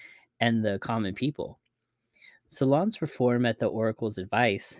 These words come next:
helped lead the Greeks towards the democracy they're so famous for inventing today.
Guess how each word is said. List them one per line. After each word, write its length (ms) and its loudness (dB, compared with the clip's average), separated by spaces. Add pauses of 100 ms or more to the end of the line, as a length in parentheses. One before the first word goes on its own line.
helped 300 2
lead 220 2
the 80 2
Greeks 360 -2
towards 500 -2
the 120 0
democracy 960 -6
they're 140 -6
so 340 0 (220)
famous 360 -2
for 160 -8
inventing 520 -6
today. 400 -6